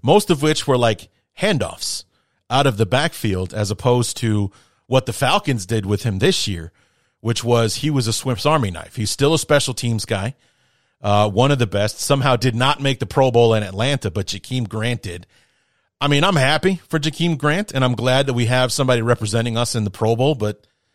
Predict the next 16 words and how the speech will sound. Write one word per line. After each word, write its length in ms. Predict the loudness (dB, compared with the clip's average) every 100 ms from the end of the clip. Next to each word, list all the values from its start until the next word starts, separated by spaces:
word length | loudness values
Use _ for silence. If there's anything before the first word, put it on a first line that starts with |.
| _ _ _ _
there's 180 | -10 -2
no 140 | 0
way 300 | 2 0 0
Jakeem 340 | -4 -4 -4 -4
Grant 240 | -6 -6
<laughs> 80 | -2
had 120 | 0
a 120 | 2
better 200 | 0 0
year 260 | -2 -2 -2
than 160 | -4
Cordell 400 | -4 -2 -2 -4
Patterson 500 | -2 0 -2 -4 -10
did. 240 | -8 -8 -10 _ -20 -20 -20 -20 _
And, 420 | 0 2 2 4
um, 420 | 4 4 2 -4